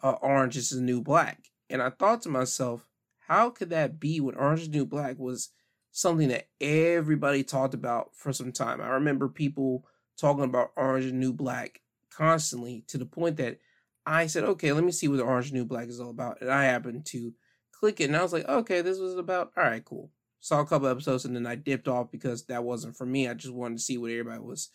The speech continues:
uh, getting about. But with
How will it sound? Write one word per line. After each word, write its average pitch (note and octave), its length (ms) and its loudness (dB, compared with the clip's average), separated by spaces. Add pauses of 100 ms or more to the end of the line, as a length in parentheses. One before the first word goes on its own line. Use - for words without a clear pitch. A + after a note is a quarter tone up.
(440)
uh, B2 280 -4
getting D#3 360 2
about. - 360 -6 (720)
But C3+ 300 -2 (920)
with F#3 340 2